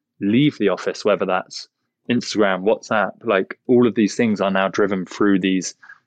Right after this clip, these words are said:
little technical devices that we carry around with us day to day. So every now and again, and Steffi is much better at this than me, we try and have these days where we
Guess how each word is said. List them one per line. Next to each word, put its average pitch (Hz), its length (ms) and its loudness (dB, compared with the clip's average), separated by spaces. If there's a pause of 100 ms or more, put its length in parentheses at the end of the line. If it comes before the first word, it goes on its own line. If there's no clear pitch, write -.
(120)
little 101 680 2 (140)
technical 113 480 0
devices 98 500 -2
that 110 120 -4
we 113 80 -2
carry 98 220 0
around 104 200 2
with 95 100 -2
us 85 120 -6
day 95 160 2
to 98 120 -4
day. 95 240 2
So 98 300 2 (560)
every 117 240 2
now 113 160 2
and 104 100 0
again, 107 240 0
and 98 140 -4
Steffi 98 460 0
is 90 120 -2
much 110 720 0
better 104 200 2
at - 80 -6
this - 200 -4
than 98 160 2
me, 95 300 0 (400)
we 107 120 4
try 107 320 2
and 101 100 0
have 98 240 -4
these 95 200 -2
days 98 380 2
where 98 140 -2
we 92 200 -4